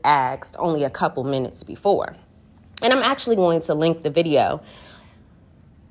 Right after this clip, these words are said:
to the description of this podcast because it was so incredibly clear that this was the answer for me. I mean, the fucking, it was a cartoon, but it was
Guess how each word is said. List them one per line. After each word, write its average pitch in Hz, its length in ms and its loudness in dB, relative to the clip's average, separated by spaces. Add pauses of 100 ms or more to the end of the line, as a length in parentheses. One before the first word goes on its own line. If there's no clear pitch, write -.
(200)
to 262 140 4
the 208 80 4
description 170 640 0
of 151 180 0
this 147 180 0
podcast 185 680 0
because 160 600 0
it 180 180 0
was 170 140 0
so 269 840 2 (1040)
incredibly 190 760 2
clear 233 580 2 (520)
that 180 200 4
this 190 200 0
was 170 180 2
the 170 140 0
answer 156 260 -2
for 156 160 -2
me. 156 180 0
I 185 160 4
mean, 185 300 -2 (160)
the 170 140 -2
fucking, 202 640 0 (300)
it - 100 4
was 294 160 6
a 208 60 6
cartoon, 247 920 2 (380)
but 214 100 6
it 208 100 4
was 196 160 0